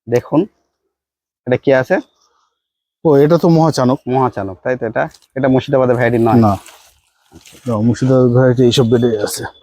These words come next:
Speaker 1: নিশা
Speaker 2: সব বে-,
Speaker 1: নার্সারির
Speaker 2: বেড
Speaker 1: আমের
Speaker 2: আলাদা
Speaker 1: বাগান।
Speaker 2: করা আছে।
Speaker 1: বন্ধুরা বুঝতেই পাচ্ছেন, আহ, ভিতরে ঢুকে দেখানো সম্ভব না,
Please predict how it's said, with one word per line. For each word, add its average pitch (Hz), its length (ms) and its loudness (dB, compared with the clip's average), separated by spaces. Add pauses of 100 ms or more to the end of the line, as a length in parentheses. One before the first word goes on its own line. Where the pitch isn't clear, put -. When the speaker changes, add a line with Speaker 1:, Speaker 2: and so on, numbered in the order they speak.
(920)
Speaker 1:
নিশা 143 140 2
Speaker 2:
সব 165 80 2
বে-, 175 80 4
Speaker 1:
নার্সারির 180 460 2
Speaker 2:
বেড 131 160 -6
Speaker 1:
আমের 160 220 4
Speaker 2:
আলাদা 147 200 4
Speaker 1:
বাগান। 131 180 2
Speaker 2:
করা 110 80 -4
আছে। 110 60 -6
Speaker 1:
বন্ধুরা 147 260 -2
বুঝতেই 151 320 -6
পাচ্ছেন, 170 580 -4
আহ, 127 120 -2
ভিতরে 143 380 2
ঢুকে 143 300 0
দেখানো 170 480 2
সম্ভব 165 340 0
না, 170 180 4